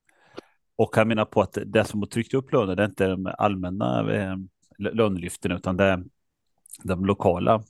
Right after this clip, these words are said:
förhandlingarna och att folk byter firma helt enkelt. Men, ehm, ja, det, jag, jag tycker att det är, det kanske var lite av en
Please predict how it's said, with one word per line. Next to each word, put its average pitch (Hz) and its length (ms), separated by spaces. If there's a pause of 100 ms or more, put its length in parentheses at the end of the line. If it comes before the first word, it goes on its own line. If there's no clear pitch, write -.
(160)
förhandlingarna 92 640 (200)
och - 240
att - 340
folk 107 200
byter 101 160
firma 104 320
helt 92 220
enkelt. - 500 (680)
Men, 110 300
ehm, 104 380 (520)
ja, 110 180
det, 127 80
jag, 117 440
jag 113 120
tycker 127 220
att 120 100
det 123 120
är, 98 300 (160)
det 113 80
kanske 101 280
var 107 160
lite 104 260
av 87 100
en 90 260